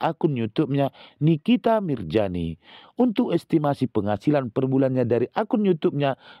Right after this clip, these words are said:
Nikita Mirjani berada di angka enam ribu tujuh ratus U S dollar hingga seratus tujuh ribu lima ratus U S dollar. Sedangkan estimasi penghasilan per tahunnya dari akun YouTube-nya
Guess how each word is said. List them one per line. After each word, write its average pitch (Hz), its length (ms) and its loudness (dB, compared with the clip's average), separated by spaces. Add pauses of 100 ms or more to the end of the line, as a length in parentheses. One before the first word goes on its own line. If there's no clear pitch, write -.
Nikita 160 480 2
Mirjani 139 640 0
berada 113 400 0
di 123 80 2
angka 113 400 -2 (320)
enam 143 240 0
ribu 151 400 2
tujuh 110 240 0
ratus 120 400 -4 (240)
U 120 240 4
S 104 160 -2
dollar 110 400 0
hingga 104 400 0 (320)
seratus 208 480 0
tujuh 120 240 2
ribu 123 240 2
lima 104 240 0
ratus 131 320 0 (160)
U 190 320 4
S 190 160 -4
dollar. 78 480 -2 (920)
Sedangkan 226 400 2
estimasi 180 560 0
penghasilan 131 560 0
per 135 160 -2
tahunnya 135 480 -2
dari 123 320 2
akun 226 320 -2
YouTube-nya 143 480 0